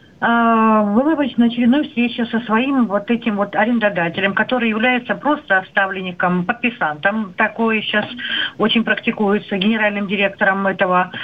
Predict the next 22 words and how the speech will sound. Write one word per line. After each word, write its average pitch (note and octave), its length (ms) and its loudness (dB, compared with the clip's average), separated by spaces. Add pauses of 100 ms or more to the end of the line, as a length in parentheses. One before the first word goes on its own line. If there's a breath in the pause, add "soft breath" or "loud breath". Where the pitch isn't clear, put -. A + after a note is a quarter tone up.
(320 loud breath)
этой G3 260 2
компании, B3 580 0
которая G#3+ 500 0
называется, G#3 840 2
одна, C4 220 2
причем B3+ 380 0
из B3 80 0
крупнейших B3+ 540 0
компаний A#3+ 400 0
строителей, F3+ 420 -2
Lake A3+ 260 0
Pla-, C4 360 2
Lake B3+ 340 2
Place B3 340 0
Development. G3+ 600 -2
Это E3 240 -2
Level F#3+ 420 2
Group, D4 280 -2
они G3 220 -2
строят A3+ 420 0
по G3+ 80 -2
Москве. D3 480 -2